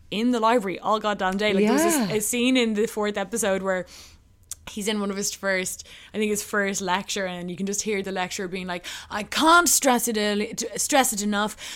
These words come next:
Speaker 1: Read often and read early. Get through your reading list early." And I remember hearing that and being like, "Yeah, right."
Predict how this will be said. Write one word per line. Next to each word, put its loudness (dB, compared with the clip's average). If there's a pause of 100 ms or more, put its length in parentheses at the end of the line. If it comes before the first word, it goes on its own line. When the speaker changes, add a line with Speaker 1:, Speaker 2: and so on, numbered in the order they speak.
(160)
Speaker 1:
Read 4 (140)
often 6
and 2
read 2 (100)
early. 4
Get 2
through 0
your 6
reading 6
list 6
early." 6
And 0
I 4
remember 4
hearing 2
that 0
and -6
being -4
like, -2 (100)
"Yeah, 2
right." 12